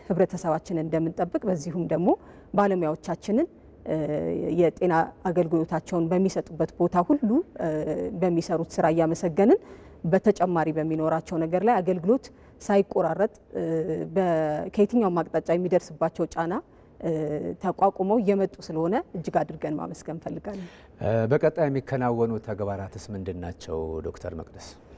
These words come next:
Speaker 1: በጤናው ዘርፍ እንግዲህ ከመንግስት ከዚህ በፊትም የአገልግሎት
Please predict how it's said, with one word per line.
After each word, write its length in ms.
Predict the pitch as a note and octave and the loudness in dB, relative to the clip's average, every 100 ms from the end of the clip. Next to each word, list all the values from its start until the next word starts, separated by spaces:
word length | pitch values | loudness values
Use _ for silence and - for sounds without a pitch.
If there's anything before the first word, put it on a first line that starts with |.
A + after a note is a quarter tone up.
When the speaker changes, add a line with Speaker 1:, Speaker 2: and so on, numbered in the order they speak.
| - - - G#3+ | -20 -20 -4 0
Speaker 1:
በጤናው 460 | F3+ A3 C#4 C4 | 4 4 4 4
ዘርፍ 200 | A3+ B3+ - | 4 2 0
እንግዲህ 320 | F#3 G#3+ F#4 C#4 - E3 E3 E3 D#3 D3+ - | 0 6 6 4 -2 -2 0 0 -2 -4 -10
ከመንግስት 580 | - F3 D#3+ F3+ F3 - | 0 2 2 2 0 -2
ከዚህ 260 | - E3+ E3+ | -2 -2 0
በፊትም 360 | E3+ F#3+ A#3+ D#4+ - - - - - E3 D#3 D#3 D3+ D3 D#3+ | 0 0 0 0 -4 -20 -20 -16 -4 -2 0 0 0 -2 2
የአገልግሎት 640 | F3+ F3+ G3 F3 F3+ | 2 4 2 4 2